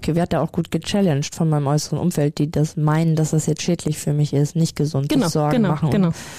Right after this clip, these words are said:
Speaker 1: nö, hab ich, bin ich cool mit.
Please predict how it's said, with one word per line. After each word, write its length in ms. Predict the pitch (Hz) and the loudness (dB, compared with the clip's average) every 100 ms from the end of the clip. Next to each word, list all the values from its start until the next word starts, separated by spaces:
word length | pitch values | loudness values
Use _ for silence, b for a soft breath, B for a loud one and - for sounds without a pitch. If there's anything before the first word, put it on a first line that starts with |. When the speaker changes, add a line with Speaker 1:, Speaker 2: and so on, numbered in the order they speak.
| B - | B 0
Speaker 1:
nö, 300 | 196 160 214 - _ _ _ _ _ | 2 4 0 -4 _ _ _ _ _
hab 160 | 196 185 | 0 2
ich, 280 | 180 - - | 0 -2 -10
bin 200 | 190 185 | -2 0
ich 100 | 185 - | 0 2
cool 100 | 190 | 2
mit. 280 | 160 135 | 4 2